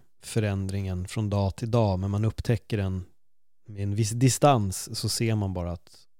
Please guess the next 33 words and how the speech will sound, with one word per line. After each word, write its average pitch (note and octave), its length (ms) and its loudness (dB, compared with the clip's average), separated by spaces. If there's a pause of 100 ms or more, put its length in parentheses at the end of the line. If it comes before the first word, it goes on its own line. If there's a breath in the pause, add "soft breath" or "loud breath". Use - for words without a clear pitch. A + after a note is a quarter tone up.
(1200)
fan B2 260 -2
vad G2+ 100 2
det G2 40 0
har G#2 80 -4
hänt C3+ 280 -6
mycket. - 400 -10 (1700)
Och G#2+ 100 -14
så G#2+ 80 -16
tänker G#2 280 -6
man, G#2 100 0
vad A2 100 2
är A2+ 40 2
det A2+ 80 2
egentligen A#2+ 680 0
jag G2+ 100 0
har F#2+ 80 -6
förändrat G#2+ 560 -2
på? G2+ 300 -4 (1500)
Exempel F#2+ 600 -2
då, F#2 140 -4
jo G#2 220 2
jag G2 100 2
har F#2+ 100 0
förstått - 1080 -4
vad F#2+ 340 -4
jag F#2+ 40 0
har G2+ 100 0
gjort A2 340 -2
i - 20 -6
mina G2+ 200 -4
tidigare G#2+ 540 -2
relationer, G#2 600 0
så, G2 280 -6